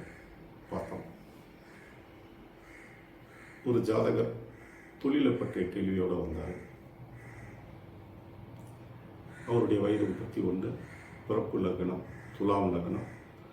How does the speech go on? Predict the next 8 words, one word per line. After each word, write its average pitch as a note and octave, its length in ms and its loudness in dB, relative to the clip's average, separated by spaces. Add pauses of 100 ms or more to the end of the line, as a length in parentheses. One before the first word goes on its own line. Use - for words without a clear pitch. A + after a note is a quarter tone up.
(480)
தற்சமயம் B2 680 4
அவருக்கு - 460 0 (400)
ஏ A2+ 160 6
எல் A#2 200 6
பி F2+ 140 2
லக்னமா F2+ 440 0 (200)
போயிட்டு F#2 260 0
இருக்கிறது F2+ 400 -6